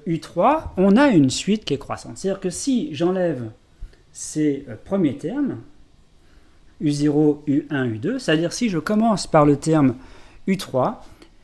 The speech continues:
U trois, U quatre, et cetera, eh bien, cette suite-là, avec tous les termes à partir de U trois, c'est une suite qui est,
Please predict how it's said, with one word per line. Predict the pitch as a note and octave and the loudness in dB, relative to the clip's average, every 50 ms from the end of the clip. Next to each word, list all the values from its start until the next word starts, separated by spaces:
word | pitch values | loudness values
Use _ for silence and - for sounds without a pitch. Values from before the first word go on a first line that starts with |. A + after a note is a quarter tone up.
| _ - | _ -10
U | C#3 | -10
trois, | B2 - - D#3 D3 C#3+ D3 - | -10 -6 -2 0 0 0 -2 -4
U | C#3 B2+ | -10 -8
quatre, | - C#3+ C3+ C3+ - A#2+ | -6 -6 -6 -6 -8 -12
et | - | -16
cetera, | - - - - G2 G2+ B2+ F3+ - - | -18 -20 -20 -16 -12 -10 -10 -10 -8 -4
eh | A3 A3 | -2 -2
bien, | F#3+ E3+ D#3 D3 D#3 A3+ D4 - - - - - - - - _ | 2 4 4 4 4 2 0 -4 -10 -20 -20 -20 -20 -20 -20 _
cette | - - A#3+ A#3 - | -8 -6 -6 -4 -4
suite-là, | - - F3 - - - B2+ B2+ D#3 A#3 - - _ _ _ | -6 -10 -10 -10 -8 -8 -6 -6 -6 -6 -10 -14 _ _ _
avec | - - - B2+ B2+ - - - | -10 -10 -8 -8 -10 -12 -14 -2
tous | - E4+ E4 D#4+ D4+ | 2 6 6 6 6
les | A3+ F3+ D#3+ | 4 2 0
termes | - - F3+ F3+ F3 E3+ D#3 C3+ | -2 -4 -2 0 2 2 2 0
à | A#2+ A#2 | 0 -4
partir | - B2+ A#2+ - - - D#3 D3+ B2+ | -8 -10 -12 -12 -8 -6 -6 -6 -4
de | A#2 | -4
U | A#2 A2 G#2+ | -6 -8 -8
trois, | - - C#3+ D3+ G#3+ C#4 - - - - - - - - - | -6 -4 -2 0 0 -2 -4 -10 -18 -20 -18 -16 -14 -14 -8
c'est | - - A#3 G#3+ - | -4 -2 -2 0 2
une | D#3 C#3 | 2 0
suite | C3+ - - G#3+ C4 C#3+ - | 0 0 -2 -2 -2 -4 -6
qui | - - D3 C3 | -6 -4 -2 0
est, | C3 C#3+ G3 | 0 0 -2